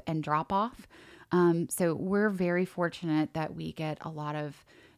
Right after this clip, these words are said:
donations. Some of us collect in our own neighborhoods.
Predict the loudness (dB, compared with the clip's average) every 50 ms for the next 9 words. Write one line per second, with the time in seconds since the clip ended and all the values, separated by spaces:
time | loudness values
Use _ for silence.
0 | _ 0 2 4 4 4 2 2 0 0 0 0 -2 -6 -2 2 4 4 4 4
1 | 2 0 -4 -4 -6 -2 -2 -2 -2 -2 -2 0 0 0 2 2 2 2 2 2
2 | 0 0 -2 -4 -2 -2 -2 0 -2 -2 -4 -8 -12 -12